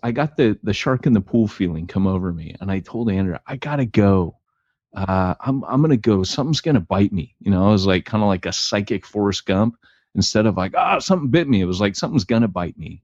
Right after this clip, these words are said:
I need to go." And my wife's laughing at me, and I s-, you know, and, like, today she's pick-, she's, uh, uh, taken out more life insurance on me because,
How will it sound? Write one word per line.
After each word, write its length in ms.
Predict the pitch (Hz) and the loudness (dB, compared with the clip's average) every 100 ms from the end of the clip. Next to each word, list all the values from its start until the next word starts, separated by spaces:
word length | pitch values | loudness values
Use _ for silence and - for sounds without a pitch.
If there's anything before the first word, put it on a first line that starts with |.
| - | -2
I 80 | 131 | 2
need 180 | 151 113 | 4 2
to 80 | |
go." 420 | 85 95 92 80 - _ _ _ _ - | 0 0 0 -2 -12 _ _ _ _ -4
And 160 | 107 117 | 2 4
my 160 | 104 | 4
wife's 300 | 101 165 - | 2 0 -2
laughing 600 | 101 101 - 302 - 120 | -4 -4 -6 -8 -4 -2
at 180 | 90 82 | -2 -6
me, 140 | 85 82 | -10 -8
and 140 | 92 | -4
I 100 | 117 | -2
s-, 200 | 131 - | -2 -6
you 220 | - 285 | -8 0
know, 180 | 254 185 | 2 2
and, 160 | 185 190 - _ - | 2 2 -2 _ -2
like, 160 | 233 220 | -2 0
today 280 | 247 269 240 | 0 2 2
she's 240 | - 185 | 0 -2
pick-, 300 | - 208 156 | -2 -6 -6
she's, 220 | - 196 - _ _ | -6 -6 -6 _ _
uh, 380 | 139 123 101 90 - 104 _ _ - | -4 0 0 -2 -6 -18 _ _ -14
uh, 280 | 78 71 - | -10 -8 -6
taken 280 | - 202 208 | 0 2 4
out 280 | 160 123 - | 4 4 0
more 320 | 107 117 120 | 4 6 6
life 320 | 98 95 104 | 4 2 0
insurance 480 | 110 92 92 85 82 | 0 -2 -2 -8 -8
on 180 | 58 73 | -14 -16
me 200 | 67 - _ _ _ _ _ _ | -18 -20 _ _ _ _ _ _
because, 640 | 113 104 - 104 98 90 | -2 -2 2 2 2 0